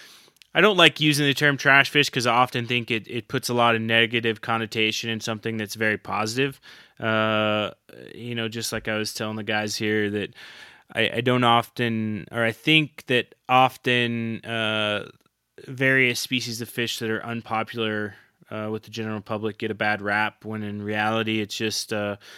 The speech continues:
people may or may not have taken the appropriate steps to prepare them in a, uh, delicious manner. So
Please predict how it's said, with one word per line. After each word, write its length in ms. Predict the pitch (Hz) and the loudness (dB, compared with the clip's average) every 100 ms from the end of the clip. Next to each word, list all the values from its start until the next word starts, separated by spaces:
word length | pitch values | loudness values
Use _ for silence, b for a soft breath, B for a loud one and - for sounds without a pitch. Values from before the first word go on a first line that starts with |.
| B B | B B
people 260 | - - 113 | -18 -8 -4
may 180 | 113 110 | -2 -2
or 80 | |
may 160 | 107 110 | -2 0
not 180 | 110 104 | 0 0
have 100 | 101 | -2
taken 680 | - 107 104 107 104 104 104 B B B B | -4 -4 -4 -6 -6 -10 -12 B B B B
the 60 | 110 | -12
appropriate 800 | - 135 123 - 120 113 110 - | -8 -2 -2 -2 -4 -2 -2 -4
steps 540 | - - 113 - - | -8 -4 -4 -4 -10
to 240 | - 117 107 | -10 -8 -8
prepare 400 | - 104 117 113 | -10 -8 -4 -2
them 440 | 110 107 107 104 - _ | -2 -4 -6 -8 -14 _
in 180 | 120 110 | -10 -6
a, 380 | 107 107 104 104 | -4 -4 -4 -4
uh, 680 | 101 104 104 104 101 - 107 | -4 -6 -6 -4 -6 -8 -12
delicious 540 | 117 110 120 - 113 | -4 -2 0 -2 -6
manner. 360 | 113 123 113 95 | 0 2 2 -2
So 400 | - 107 104 | -6 -4 -4